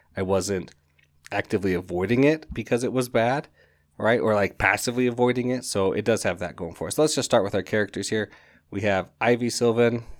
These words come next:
She is a girl. She just got out of her relationship,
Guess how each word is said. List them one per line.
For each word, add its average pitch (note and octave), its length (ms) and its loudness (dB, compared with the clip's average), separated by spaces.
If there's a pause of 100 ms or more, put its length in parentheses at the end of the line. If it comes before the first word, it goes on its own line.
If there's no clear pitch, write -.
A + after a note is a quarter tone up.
(180)
She - 180 -8
is F#2+ 220 -4
a F2+ 40 -12
girl. A2+ 360 4
She - 160 -6
just F2+ 200 -8
got F#2+ 120 -2
out F#2+ 140 -2
of F#2 60 -12
her G2+ 100 -8
relationship, G#2 840 -4